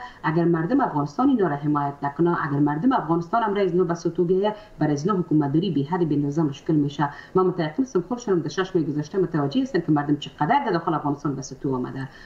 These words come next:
به اون خاطر اینا ضرورت دارن که داخل افغانستان باید کار بکنن، یک اندازه ارتباطات خود همراه مردم درست بکنن، خوب بکنن،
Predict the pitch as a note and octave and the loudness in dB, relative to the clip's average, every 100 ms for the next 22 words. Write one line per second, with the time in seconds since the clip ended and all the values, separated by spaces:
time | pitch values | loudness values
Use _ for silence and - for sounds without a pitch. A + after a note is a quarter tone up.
0 | - F3+ A#3+ B3+ B3+ F3+ F#3+ F3 D#3 G3+ | 0 2 2 0 0 2 2 0 0 0
1 | B3+ A3 E3+ C#3+ C#3 F3 D#3 C#3 C3 - | 0 0 0 0 0 0 -2 -2 -2 0
2 | C4+ B3 F#3+ - F#3+ D#3 D#3 E3 D#3 D#3 | 2 2 -2 0 -2 -2 0 2 2 -2
3 | - - E3+ E3 E3 D#3+ D3+ F3+ F3+ E3 | -14 -2 0 0 0 2 2 2 2 0
4 | F3 - D3+ D3+ E3+ E3 D3 D#3+ E3 C#3 | -4 -6 -4 -4 -4 0 0 2 2 0
5 | D#3 C4 A3+ G3+ D#3+ F3 F3 D#3 - C#3+ | 2 0 0 -6 -4 -2 0 0 -2 -4
6 | D3+ D#3+ D#3 | -2 0 2